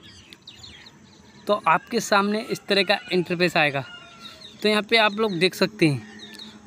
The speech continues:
और यहाँ पे आपको करना क्या है, और यहाँ पे आपको करना क्या है, यहाँ पे किसी भी एक बंडल को choose करना है जो आपको पसंद आ रहा होगा इस। तो यहाँ पे हम एग्जांपल के लिए इसको choose कर लेते हैं।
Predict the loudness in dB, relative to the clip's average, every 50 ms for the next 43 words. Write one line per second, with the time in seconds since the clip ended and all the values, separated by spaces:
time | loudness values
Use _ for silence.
0 | -2 0 2 2 2 2 2 0 0 0 0 -2 -2 0 2 2 2 0 0 0
1 | 0 2 2 0 0 -4 -10 _ _ _ _ _ _ _ _ _ -20 _ _ _
2 | _ _ _ _ _ _ -20 _ _ _ -20 -20 -20 -20 -20 -20 -20 -20 -20 -20
3 | -20 -20 -20 -20 -14 -2 0 2 4 4 4 2 0 0 0 0 -2 0 0 0
4 | 0 0 0 0 0 0 -2 -4 -6 -8 -4 -2 -2 -2 -2 -4 -6 -6 -6 -2
5 | 0 0 -2 -2 -4 -12 -8 -4 -2 0 0 0 -2 -2 -4 -4 -4 -4 -4 -4
6 | 0 0 2 2 2 2 2 2 2 2 2 0 0 0 0 -2 -4 -12 -20 -20
7 | -20 _ _ -20 -20 -20 -20 _ _ _ _ _ _ -6 -6 -2 0 2 2 4
8 | 4 4 4 4 2 2 0 0 -2 -2 -4 -6 -10 -14 -14 -18 _ _ _ -20
9 | _ _ _ _ _ -2 2 2 2 2 2 0 -2 -2 -2 -4 -6 -10 -16 -20
10 | _ _ -20 -20 -20 _ _ _ _ _ _ _ -20 -20 _ _ _ _ -20 -20
11 | _ _ _ _ _ _ _ -6 -4 0 0 0 0 0 0 -2 0 2 2 2
12 | 2 2 2 0 0 -4 -12 -14 -14 -4 0 0 0 2 0 -2 -2 0 0 0
13 | 2 2 2 0 0 0 -2 -2